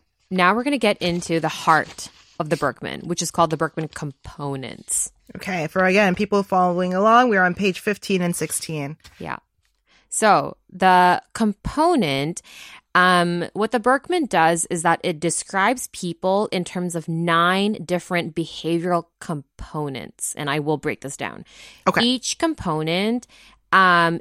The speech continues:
Speaker 1: is expressed in terms of your usual behavior, needs, and stress behavior on both the high and the low side of the scale. So I know that was a mouthful. It will make more sense as we kind of take these and take Kim's example.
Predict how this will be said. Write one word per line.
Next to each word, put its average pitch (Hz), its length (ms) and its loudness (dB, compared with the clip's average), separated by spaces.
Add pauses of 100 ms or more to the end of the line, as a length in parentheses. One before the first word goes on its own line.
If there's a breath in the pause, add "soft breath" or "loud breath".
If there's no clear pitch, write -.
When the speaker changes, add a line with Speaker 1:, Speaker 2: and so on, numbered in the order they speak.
Speaker 1:
is 180 320 0
expressed - 800 0 (540)
in 196 120 0
terms 180 300 -6
of 165 120 -6
your 160 200 -4
usual 180 460 -4
behavior, 175 720 -4 (260)
needs, 165 540 -2
and 147 120 -6
stress - 340 -8
behavior 240 760 -4 (720)
on 185 200 6
both 185 280 0
the 185 80 -4
high 165 400 2
and 160 220 -4
the 151 40 -8
low 151 220 -2
side 147 320 -4
of 139 100 -10
the 139 80 -12
scale. - 540 -8 (760)
So 143 380 -4
I 175 120 0
know 175 100 2
that 165 140 2
was 160 120 -4
a 160 40 -6
mouthful. 143 440 -6
It 180 160 -2
will 180 220 2
make 160 240 -2
more 147 220 -4
sense 139 320 -8
as 143 200 -4
we 135 260 -10 (260)
kind 143 200 -6
of 131 100 -12
take - 260 -10
these 143 260 -8
and 139 180 -10
take - 400 -12
Kim's 139 220 -8
example. 143 600 -4